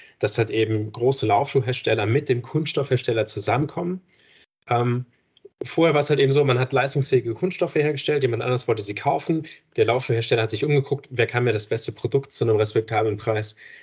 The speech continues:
äh, anbieten, und heutzutage kommen die aufeinander zu und sagen, "Hm, wir wollen Hochperformance, wir wollen einen sehr guten Laufschuh, leicht, tolle Dämpfung, toller, hoher Tragekomfort und gute Haltbarkeit, aber er muss kreislauffähig sein."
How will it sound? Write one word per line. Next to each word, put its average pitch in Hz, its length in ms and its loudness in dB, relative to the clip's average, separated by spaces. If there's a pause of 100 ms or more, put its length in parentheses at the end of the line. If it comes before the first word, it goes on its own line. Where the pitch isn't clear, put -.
äh, 110 120 -2
anbieten, 143 460 0
und 127 120 4
heutzutage 131 500 0
kommen 139 220 0
die 135 80 2
aufeinander 131 440 2
zu 180 360 -2
und 196 100 -6
sagen, 139 300 0
"Hm, 120 240 0 (640)
wir 113 160 2
wollen 147 400 0 (520)
Hochperformance, 131 720 0
wir 107 80 -2
wollen 131 220 2
einen 113 180 -4
sehr 143 160 2
guten 135 180 -4
Laufschuh, 120 360 0
leicht, 143 480 -4
tolle 139 240 0
Dämpfung, 135 580 -2 (120)
toller, 120 340 -4
hoher 127 140 2
Tragekomfort 139 640 -2
und 117 80 -2
gute 110 180 -4
Haltbarkeit, 143 560 -4 (720)
aber 135 500 0 (260)
er 139 100 2
muss 175 160 2
kreislauffähig 143 720 -2
sein." 85 380 -8